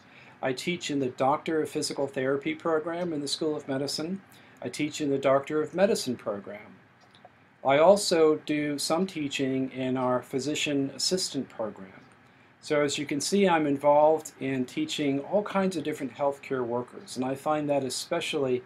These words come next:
uh, stimulating and rewarding. I'm also involved in supporting our educational mission at the undergraduate college, and here at Duke University, this is called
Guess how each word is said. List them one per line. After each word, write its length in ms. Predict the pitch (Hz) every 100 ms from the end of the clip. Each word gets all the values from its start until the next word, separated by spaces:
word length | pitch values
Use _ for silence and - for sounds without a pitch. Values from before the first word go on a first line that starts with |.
| - - - -
uh, 260 | 110 107 107
stimulating 880 | - 196 208 196 175 170 170 151 - - 127
and 300 | 127 131 127
rewarding. 460 | 127 165 196 110 - - - _ - _ - _ _ - - _ - - -
I'm 180 | 135 139
also 460 | 151 208 - 175 160
involved 640 | 147 131 123 135 208 - - 135
in 420 | 135 135 135 131
supporting 800 | - 135 - 147 143 139 139 139 - - - -
our 340 | 131 139 139
educational 760 | 143 139 135 - 147 - 143 135
mission 540 | 135 139 - 139 135 - - -
at 140 | 135 139
the 140 | 156
undergraduate 640 | 214 196 143 131 - 113
college, 480 | - 117 104 92 -
and 100 | 101
here 200 | 101 143
at 80 | 135
Duke 220 | 143 139
University, 720 | 143 123 131 139 - 165 214 - - - -
this 160 | 135 143
is 100 | -
called 520 | - 135 131 131